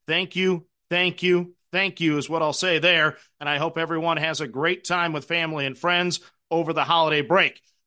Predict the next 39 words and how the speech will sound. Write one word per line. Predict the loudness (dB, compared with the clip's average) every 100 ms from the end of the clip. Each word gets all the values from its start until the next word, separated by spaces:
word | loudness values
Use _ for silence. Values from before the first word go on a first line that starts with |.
| 0
I | 0 0
will | -4
be | -6
taking | -4 -4 -4 -6
a |
few | -4 -2
days | 0 0 2
off. | 4 2 -2
I |
think | -6 -6 -4
I'll | -4
sneak | -4 -4 -2
in | -2 0
one | 2 4 4 0 -2
or | 0
maybe | 0 -2 -4 -6
two | -6 -6 -2
more | 0 0
podcasts | 2 0 0 -2 -2 -2
before | -6 -6 -4 -4
we | -2
hit | -4
the | -2
road | 2 4 4 2 -2 -10 _
for | -2
the | 0 2
holidays, | 2 2 2 2 -2
but | -6
then | -4 -2
I'll |
be | -2 -2
out | 0
of | -2
pocket | -2 -2 -2 -6
probably | -2 -2 0 2 0 0 _ _
for | -8
two, | -6 -4 -4
three | -6 -4 -2 -2
days. | -4 0 2 2 2 0